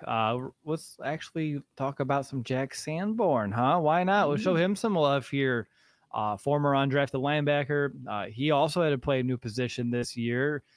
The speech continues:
Speaker 1: uh, going from middle, uh, to the Sam backer. And I, I thought he transitioned, you know, pretty quickly here, uh, finished with one more tackle th-, than his rookie season.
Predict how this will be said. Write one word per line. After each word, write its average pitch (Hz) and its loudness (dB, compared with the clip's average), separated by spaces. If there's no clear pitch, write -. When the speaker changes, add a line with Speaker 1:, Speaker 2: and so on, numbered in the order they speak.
Speaker 1:
uh, 113 0
going 123 0
from 123 -2
middle, 131 0
uh, 113 -4
to 127 -6
the 113 -6
Sam 156 0
backer. 135 2
And 131 0
I, 135 -2
I 147 -2
thought 156 2
he 151 2
transitioned, 156 0
you 151 -2
know, 147 0
pretty 190 -2
quickly 220 0
here, 117 2
uh, 110 0
finished 143 -2
with 131 -2
one 127 0
more 147 2
tackle 143 0
th-, 127 -2
than 127 -2
his 113 -4
rookie 151 -2
season. 139 0